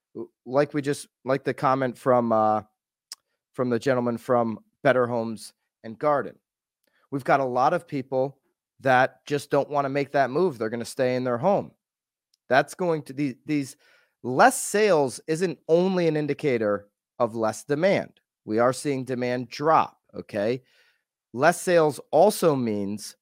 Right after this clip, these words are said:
that people are just staying put, okay? So the expectation is we're gonna have less sales in two thousand twenty-three, two thousand twenty-four, and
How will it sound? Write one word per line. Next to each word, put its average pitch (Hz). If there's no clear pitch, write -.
that 131
people 147
are 123
just 123
staying 110
put, -
okay? 110
So 117
the 151
expectation 160
is 226
we're 135
gonna 151
have 156
less 156
sales 165
in 160
two 170
thousand 160
twenty-three, 175
two 170
thousand 160
twenty-four, 180
and 123